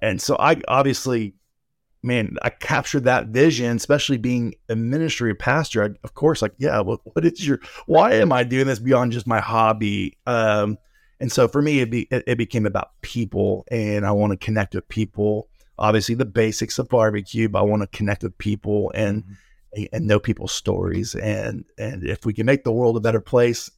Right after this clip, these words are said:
Speaker 1: and it happens to be around a common love language called barbecue, even better. But that's where it all started. Instagram, connected to a guy named Frank, and we started meeting weekly on Zooms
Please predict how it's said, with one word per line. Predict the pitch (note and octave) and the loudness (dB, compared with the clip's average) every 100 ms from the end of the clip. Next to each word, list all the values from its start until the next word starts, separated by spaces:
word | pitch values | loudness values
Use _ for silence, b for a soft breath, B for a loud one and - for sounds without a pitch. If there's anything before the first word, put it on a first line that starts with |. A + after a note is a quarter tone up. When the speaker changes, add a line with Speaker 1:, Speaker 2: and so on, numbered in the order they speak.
| - | -8
Speaker 1:
and | G#2+ | -4
it | G2 | 0
happens | A2 G#2+ A2 | 0 2 0
to | A2 | -2
be | A2 | 0
around | G#2+ G#2+ | 2 0
a | G2+ | -2
common | - A2 G#2 | -4 -2 0
love | G#2 G#2+ G#2+ | 2 2 2
language | A2+ A2+ A2+ A2+ - b b b | 0 2 0 0 -14 b b b
called | - G#2+ F#2+ | -4 -2 2
barbecue, | A2 B2 A#2+ C3 C3 A#2+ - _ A2+ | 2 2 0 -2 -2 -4 -12 _ -4
even | G#2+ A2 | -2 0
better. | G#2 G#2+ A2+ A2 - D#3+ | 2 2 2 0 -4 0
But | - - B B B | 0 -2 B B B
that's | C#3 D#3 | 0 2
where | F#3+ | 6
it | |
all | F3 | 6
started. | - B2 F#2 - | 6 2 2 -2
Instagram, | D#3+ D3+ F3 C#3+ D#3 D#3 D#3 D#3 C#3+ _ _ | 0 0 0 2 2 2 2 0 -2 _ _
connected | - C#3+ C#3+ C#3 - C#3 A#2+ | -4 0 2 0 0 -2 -2
to | - C3 | -2 0
a | |
guy | A#2 B2 | 4 2
named | A#2+ G#2+ | 2 -2
Frank, | - C3 C3 C3+ - | -2 2 2 0 -4
and | A2+ | -4
we | A#2+ | -2
started | - C3 A#2 | 2 2 2
meeting | A#2 A#2+ - | 0 -4 -2
weekly | A2 C3 B2 A#2+ | -2 -2 0 0
on | A2 | 0
Zooms | G#2+ G#2+ C#3 C#3+ C#3+ C#3 C3 | -2 0 2 2 0 -4 -6